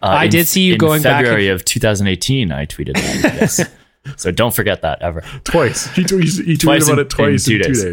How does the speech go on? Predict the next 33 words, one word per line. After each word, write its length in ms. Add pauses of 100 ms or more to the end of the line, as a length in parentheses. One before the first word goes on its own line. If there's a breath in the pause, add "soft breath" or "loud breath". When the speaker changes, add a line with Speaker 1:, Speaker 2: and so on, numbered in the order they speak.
(140)
Speaker 3:
days. 20 (480 loud breath)
Speaker 2:
Last 200
Speaker 1:
So. 40
Speaker 2:
thing 140
I 40
wanna 140
mention 300
on 160
Manning 400
is 440
I 100
saw 160
people 420
talking 320
about 260
how 240
he 180
was 360
enemy 260
number 240
one. 320
He 140
came 260
back. 300
We've 120
also 260
been 200
through 140
the 100
situation 600
with 120
Zach 240
Kassian. 600